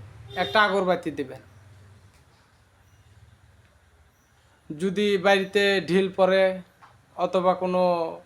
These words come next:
সমস্যা হয়, তাহলে ওই রুটা ধরবেন না। আর যদি কোনো সমস্যা না হয়, তাহলে দ্বিতীয় দিন আরেকটা দিবেন ওই মৃত ব্যক্তির নাম করে, তৃতীয় দিন আরেকটা দিবেন।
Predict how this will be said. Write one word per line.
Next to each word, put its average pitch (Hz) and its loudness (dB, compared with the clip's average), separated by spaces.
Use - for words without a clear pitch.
সমস্যা 190 0
হয়, 196 4
তাহলে 190 6
ওই 202 4
রুটা 190 4
ধরবেন 165 0
না। 127 -8
আর 190 2
যদি 208 2
কোনো 208 0
সমস্যা 208 0
না 202 4
হয়, 233 2
তাহলে 196 4
দ্বিতীয় 214 2
দিন 208 0
আরেকটা 196 2
দিবেন 135 -6
ওই 185 0
মৃত 202 0
ব্যক্তির 190 0
নাম 170 0
করে, 147 -6
তৃতীয় 208 -2
দিন 202 0
আরেকটা 196 0
দিবেন। 139 -8